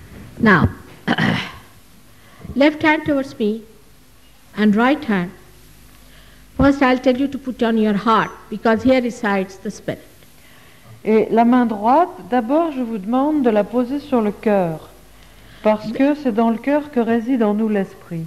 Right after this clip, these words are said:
Speaker 1: Then the center, that is on the left-hand side of our stomach.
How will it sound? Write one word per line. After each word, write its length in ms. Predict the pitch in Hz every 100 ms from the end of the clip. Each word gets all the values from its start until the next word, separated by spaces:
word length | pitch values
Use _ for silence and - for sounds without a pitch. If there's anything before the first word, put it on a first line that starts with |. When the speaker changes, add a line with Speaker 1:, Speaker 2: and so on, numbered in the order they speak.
| - - - - -
Speaker 1:
Then 200 | 220 254
the 120 | 262 262
center, 500 | 302 320 311 269 262 -
that 220 | 240 254
is 140 | 254 233 -
on 120 | 220
the 80 | 233
left-hand 500 | 220 285 285 269 247
side 340 | 247 226 214 208
of 140 | 220 -
our 180 | 208 196
stomach. 340 | - 147 -